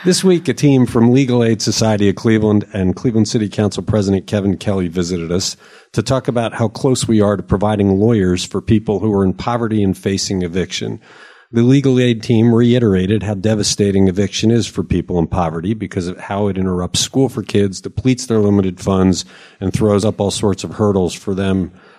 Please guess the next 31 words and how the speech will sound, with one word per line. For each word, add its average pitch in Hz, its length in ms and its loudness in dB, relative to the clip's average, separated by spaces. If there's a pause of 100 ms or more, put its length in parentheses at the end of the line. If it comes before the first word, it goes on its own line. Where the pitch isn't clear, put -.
(140)
for 131 120 -4
emerging 107 480 2
from 98 200 -16
poverty. 98 580 -6 (420)
Hazel 143 280 2
Remish, 120 500 2
a 101 40 -4
legal 120 400 2
aid 110 180 0
attorney 113 440 2
immersed 110 400 2
in 92 80 2
the 85 80 -2
project, 92 560 -4
explained 110 680 0
some 110 300 2
of 95 260 -4
what 110 240 -4
they 107 140 0
have 95 100 -2
learned 101 420 0
about 92 220 -4
Cleveland 104 440 0
evictions. 90 640 -4 (340)
First, 117 520 -2
she - 140 -4
told 110 280 0
us 98 120 -2
how 120 140 -2
many 107 200 2
people 110 680 -2